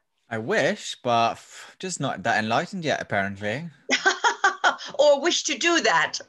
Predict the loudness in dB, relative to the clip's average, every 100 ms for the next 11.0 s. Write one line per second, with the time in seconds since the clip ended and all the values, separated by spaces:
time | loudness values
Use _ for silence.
0 | _ _ _ _ -20 -4 0 2 4 2
1 | 2 2 2 0 2 0 0 -8 0 4
2 | 6 6 6 4 2 4 4 6 2 2
3 | 2 2 4 0 -2 -4 0 2 2 0
4 | -8 -10 -20 -20 -20 -20 -20 _ _ _
5 | _ _ _ 0 2 4 4 0 -6 2
6 | 2 4 4 4 6 6 6 2 2 2
7 | 2 2 2 2 -2 -2 -2 0 2 2
8 | 2 0 0 -6 -2 0 0 0 0 0
9 | 2 2 4 2 0 -4 -6 -12 _ _
10 | _ _ _ _ _ _ _ _ 0 0